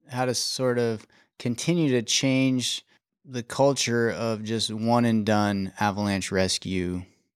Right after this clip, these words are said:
courses, right? Like, this is a,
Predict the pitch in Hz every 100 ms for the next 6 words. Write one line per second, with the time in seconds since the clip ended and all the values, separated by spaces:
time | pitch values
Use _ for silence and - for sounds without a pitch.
0 | _ _ - 98 87 - 87 92 - _
1 | _ _ - 90 92 - 101 87 - 110
2 | 117 107 101